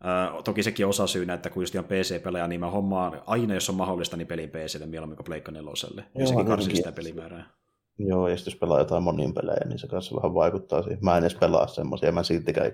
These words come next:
Speaker 2: kerkeä pelaamaan kuin viittä, kuutta peliä.
Speaker 1: Joo, joo.
Speaker 2: Niinku, pelaahan mä sit vanhoja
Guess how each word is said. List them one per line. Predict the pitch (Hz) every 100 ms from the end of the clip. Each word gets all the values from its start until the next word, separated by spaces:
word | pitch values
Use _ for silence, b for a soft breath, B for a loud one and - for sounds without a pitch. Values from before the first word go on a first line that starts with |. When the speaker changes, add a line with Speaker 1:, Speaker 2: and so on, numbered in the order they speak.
| -
Speaker 2:
kerkeä | 90 - -
pelaamaan | - 85 92
kuin | - _
viittä, | 85 -
kuutta | - 85 -
peliä. | - 82 76 - -
Speaker 1:
Joo, | 92 87 85
joo. | 90 82
Speaker 2:
Niinku, | 92 - - _ _ _ _ _ _ _ _ - b b b
pelaahan | - 95 95
mä | 98
sit | -
vanhoja | 87 85 90